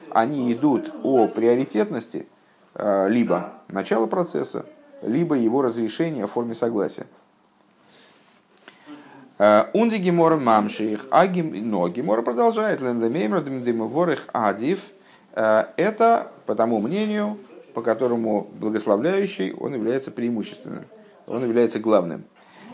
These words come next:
Э, «Азбай броха из дем, азба-, азбай броха из дем ворих дер масхил ш-, штаркер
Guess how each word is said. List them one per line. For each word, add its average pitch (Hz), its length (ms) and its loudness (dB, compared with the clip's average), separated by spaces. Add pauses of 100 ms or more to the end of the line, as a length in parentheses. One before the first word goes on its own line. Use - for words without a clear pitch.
Э, 104 240 6 (120)
«Азбай 131 380 2
броха 165 420 2
из 170 200 -2
дем, 139 260 -2
азба-, 123 540 2
азбай 120 340 2
броха 170 380 -2
из 139 160 -2
дем 117 240 -4
ворих 139 340 0
дер 120 140 -2
масхил 123 720 -2
ш-, - 180 -12
штаркер 131 720 0